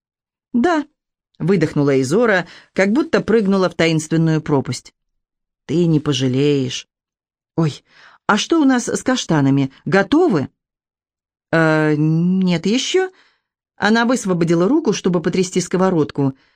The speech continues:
Сердце отрывисто билось в груди. Это было волнующе и пугающе. Связать свою жизнь с братом мужчины, которого любишь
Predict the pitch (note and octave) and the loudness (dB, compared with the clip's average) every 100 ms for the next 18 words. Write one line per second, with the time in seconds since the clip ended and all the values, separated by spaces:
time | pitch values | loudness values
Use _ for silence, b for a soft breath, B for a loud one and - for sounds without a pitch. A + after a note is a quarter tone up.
0 | b b _ - - F4+ F4+ B3+ A3+ C#4 | b b _ -12 -2 -2 0 -2 0 0
1 | B3+ - A3 G#3 G#3+ F#3+ F3 G3 F#3+ D3+ | -2 -2 -2 0 0 -2 -2 0 0 0
2 | C#3 C3+ _ _ _ _ _ _ _ - | -2 -4 _ _ _ _ _ _ _ -6
3 | F3+ F3+ F#3+ F#3+ F#3+ F3 G#3 G#3+ - D#3 | -2 2 2 2 2 2 2 0 -2 -2
4 | C#3 b b b _ E3 F#3 F#3+ F#3 A3 | -4 b b b _ -2 0 0 -2 -2
5 | A#3 G#3+ D3 C3 - C3 - _ _ _ | 0 0 -2 -4 -4 -6 -6 _ _ _
6 | _ _ _ - D#3+ D3+ F#3+ A#3+ - F3+ | _ _ _ -4 -2 0 0 -2 0 0
7 | E3 F3 G#3+ E3+ C#3 E3+ F#3+ F#3+ D#3+ D3+ | 0 0 0 0 0 0 0 2 2 0
8 | - A3 A3+ F#3+ E3 F3+ F3 F3+ G3+ F#3 | 0 0 0 0 -2 -2 0 0 0 0
9 | - | -4